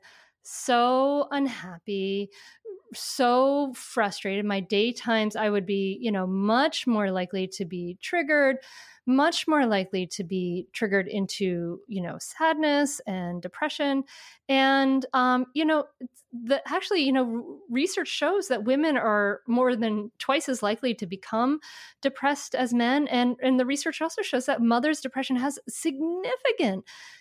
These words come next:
negative impacts on our children. And, and the thing about this is, is that sleep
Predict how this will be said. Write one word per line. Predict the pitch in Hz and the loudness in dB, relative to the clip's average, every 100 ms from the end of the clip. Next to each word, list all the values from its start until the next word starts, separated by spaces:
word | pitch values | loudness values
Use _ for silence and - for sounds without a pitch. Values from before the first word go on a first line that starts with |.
| - | 0
negative | 247 302 320 320 254 196 | 2 4 2 2 2 2
impacts | 262 247 247 240 | 0 2 -2 -2
on | 220 | -2
our | 202 | -2
children. | 202 - 359 392 220 190 - - - _ _ | -2 -2 0 2 0 -2 -6 -18 -20 _ _
And, | 285 294 285 285 _ _ - | 2 4 2 -2 _ _ 0
and | 294 285 | 2 4
the | |
thing | 285 - 392 466 415 | 2 0 2 4 2
about | 240 226 226 392 - | 0 0 0 0 -2
this | 370 240 | -2 0
is, | 226 226 | 0 -2
is | 226 | 0
that | 262 | -2
sleep | - - 233 240 330 466 | -2 -8 -4 0 0 0